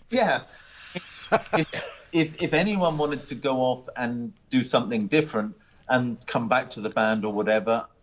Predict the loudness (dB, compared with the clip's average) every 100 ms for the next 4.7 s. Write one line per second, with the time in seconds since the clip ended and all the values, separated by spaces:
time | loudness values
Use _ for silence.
0 | -4 -4 0 -2 -2 -10 0 2 2 0
1 | -2 0 4 2 2 -10 -10 -4 -4 -4
2 | -4 -2 0 -2 -6 _ _ _ _ _
3 | 2 4 4 -4 _ _ _ -10 -4 0
4 | 2 2 0 0 0 0